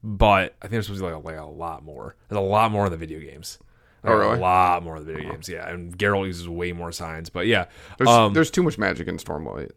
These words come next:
Speaker 1: Oh,
Speaker 2: Or,
Speaker 1: and
Speaker 2: like,
Speaker 1: it's all
Speaker 2: Mistborn,
Speaker 1: magic. It's all magic.
Speaker 2: or any Cosmere thing.
Speaker 1: It's
Speaker 2: It's just,
Speaker 1: all magic.
Speaker 2: it's
Speaker 1: Yeah,
Speaker 2: just
Speaker 1: 'cause,
Speaker 2: magic
Speaker 1: yeah,
Speaker 2: not
Speaker 1: 'cause
Speaker 2: stopped
Speaker 1: everything
Speaker 2: in the
Speaker 1: has a
Speaker 2: roof.
Speaker 1: magic system, yeah.
Speaker 2: Yeah.
Speaker 1: The only one they might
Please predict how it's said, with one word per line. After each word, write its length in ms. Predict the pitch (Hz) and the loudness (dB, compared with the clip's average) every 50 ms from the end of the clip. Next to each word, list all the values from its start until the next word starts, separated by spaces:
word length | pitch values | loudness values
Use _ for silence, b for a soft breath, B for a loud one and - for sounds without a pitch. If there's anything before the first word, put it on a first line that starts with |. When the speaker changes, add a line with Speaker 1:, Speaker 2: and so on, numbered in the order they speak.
| _ _ - | _ _ 4
Speaker 1:
Oh, 120 | 160 180 | 8 8
Speaker 2:
Or, 60 | 151 147 - | 10 10 10
Speaker 1:
and 120 | 147 131 | 8 8
Speaker 2:
like, 60 | 123 | 6
Speaker 1:
it's 60 | 113 - | 6 6
all 220 | - 156 185 196 | 8 8 8 8
Speaker 2:
Mistborn, 340 | 131 101 95 104 98 98 101 | 8 6 4 2 2 2 0
Speaker 1:
magic. 160 | 101 101 101 | -2 -4 -6
It's 100 | 117 - | -6 -6
all 160 | - 143 165 185 | -4 -4 -4 -2
magic. 280 | 151 113 104 104 104 | -2 0 2 2 2
Speaker 2:
or 140 | - - - | 0 2 4
any 220 | 101 123 135 123 | 4 4 4 4
Cosmere 460 | - - 110 107 101 - - 104 95 95 | 4 6 8 8 8 6 4 0 -2 0
thing. 160 | - 98 101 | 0 0 0
Speaker 1:
It's 60 | 143 | 2
Speaker 2:
It's 60 | 95 92 | 0 2
just, 120 | 95 104 | 4 6
Speaker 1:
all 120 | 156 185 185 | 6 6 6
magic. 240 | 135 107 104 107 123 | 6 4 2 4 4
Speaker 2:
it's 40 | |
Speaker 1:
Yeah, 60 | 180 175 | 4 4
Speaker 2:
just 120 | 110 98 | 4 4
Speaker 1:
'cause, 60 | 117 117 | 4 6
Speaker 2:
magic 280 | 120 113 104 104 101 | 6 6 6 4 2
Speaker 1:
yeah, 80 | 107 98 | 2 2
Speaker 2:
not 20 | 101 | 2
Speaker 1:
'cause 80 | 127 - | 2 4
Speaker 2:
stopped 200 | - - 101 - | 6 8 10 10
Speaker 1:
everything 180 | 160 160 160 139 | 10 8 8 6
Speaker 2:
in 40 | |
the 60 | 139 143 | 6 6
Speaker 1:
has 100 | 139 135 | 6 6
a 40 | 127 | 6
Speaker 2:
roof. 40 | 120 | 4
Speaker 1:
magic 400 | 120 120 110 110 123 123 127 120 | 4 4 4 4 4 4 2 0
system, 440 | - - 127 143 143 - - 82 85 | 0 0 -2 -4 -4 -4 -8 -8 -6
yeah. 220 | 92 107 104 82 123 | -4 -4 -4 -2 0
Speaker 2:
Yeah. 200 | 127 117 95 104 - - - - | 2 2 2 0 -2 -6 0 4
Speaker 1:
The 120 | - 156 | 6 6
only 360 | - 175 175 196 240 262 269 247 | 6 6 6 6 6 6 6 6
one 520 | 208 180 165 156 147 143 135 135 139 135 - _ _ _ _ _ _ _ _ _ _ _ _ _ | 6 6 6 8 6 6 6 4 0 -4 -6 _ _ _ _ _ _ _ _ _ _ _ _ _
they 260 | - 120 107 131 131 127 | -6 0 4 4 4 4
might 720 | 127 123 117 110 113 113 113 120 123 113 98 - - - | 4 0 0 0 2 4 4 4 4 2 -2 -6 -10 -12